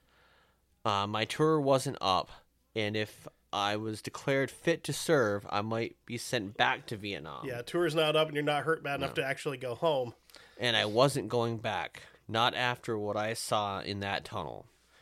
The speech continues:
Speaker 1: Two American military doctors and a female Japanese nurse arrived to assess my situation late one evening. "Your injuries seem to be healing quite well,"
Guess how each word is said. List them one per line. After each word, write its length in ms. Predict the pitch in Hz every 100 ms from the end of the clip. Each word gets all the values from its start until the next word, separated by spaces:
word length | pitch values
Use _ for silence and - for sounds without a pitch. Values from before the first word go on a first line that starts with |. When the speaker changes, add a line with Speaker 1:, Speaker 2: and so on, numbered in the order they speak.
| _ -
Speaker 1:
Two 200 | 151 160
American 460 | 151 151 143 143
military 500 | 120 123 120 - 117
doctors 540 | 110 98 101 - 104 107
and 140 | 92
a 60 | 92
female 580 | - 127 123 123 120 117 _ _ - - _ -
Japanese 600 | 113 113 - 113 101 107
nurse 420 | 101 87 78 -
arrived 600 | 95 98 98 104 101 - _ _
to 160 | - 110
assess 460 | 101 - 120 117 -
my 100 | 104
situation 800 | - 107 110 104 98 - 95 95
late 180 | 98
one 240 | 76 87 92
evening. 460 | 92 - 60 92 - _ _ _ -
"Your 120 | 123
injuries 500 | 151 202 226 226 196
seem 260 | - 160 160
to 60 |
be 140 | 123 123
healing 460 | - 170 123 104
quite 400 | - - 170 180 135 - -
well," 480 | 123 110 78 69